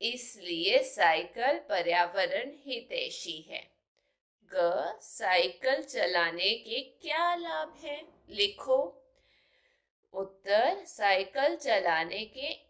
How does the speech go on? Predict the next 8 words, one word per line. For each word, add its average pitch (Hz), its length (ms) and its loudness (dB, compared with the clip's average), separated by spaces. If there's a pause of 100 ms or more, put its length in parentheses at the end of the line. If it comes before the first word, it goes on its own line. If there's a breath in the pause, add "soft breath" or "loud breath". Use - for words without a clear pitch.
(100)
अनेक 359 640 -2
लाभ 175 460 0
हैं, - 320 -16 (220)
जैसे 175 640 -4
साइकिल 226 640 2
चलाने 202 640 0
से 233 320 -4
शरीर 175 520 -4